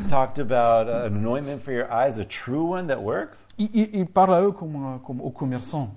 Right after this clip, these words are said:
Speaker 2: comme aux, aux gens qui sont de la ville, qui produisent des choses. Il dit, bah, si tu veux être riche, c'est vers moi que tu viens.
Speaker 1: And so he speaks to them, you know, in kind of an economic, uh, terms and saying,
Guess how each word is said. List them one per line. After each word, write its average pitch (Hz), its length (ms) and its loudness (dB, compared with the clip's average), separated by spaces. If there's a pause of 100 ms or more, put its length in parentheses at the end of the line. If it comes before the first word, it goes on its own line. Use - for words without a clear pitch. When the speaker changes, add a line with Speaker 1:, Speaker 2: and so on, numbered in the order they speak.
Speaker 2:
comme 123 280 -12
aux, 117 220 -8 (320)
aux 127 120 -4
gens 170 260 0
qui 135 180 -8
sont 127 220 -10
de 123 140 -6
la 117 140 -6
ville, 156 300 -2
qui - 140 -18
produisent 135 420 -6
des 131 120 -6
choses. 139 380 -4
Il 127 140 -10
dit, 135 100 -6
bah, 131 140 -2
si 139 160 -8
tu 175 100 -4
veux 160 140 4
être 156 140 0
riche, - 400 -4 (640)
c'est - 300 -10
vers 135 160 -4
moi 143 160 0
que 143 60 -10
tu - 100 -12
viens. 110 180 -8 (520)
Speaker 1:
And 143 120 -6
so 139 100 -6
he 131 60 -4
speaks 240 480 -8
to 185 120 -4
them, 113 340 -2 (280)
you 165 80 -8
know, 175 120 -10
in 127 200 -4
kind 139 140 2
of 127 80 0
an 127 120 -6
economic, 143 480 -2 (260)
uh, 104 420 4 (200)
terms 95 360 -4
and 95 100 -8
saying, 101 500 -4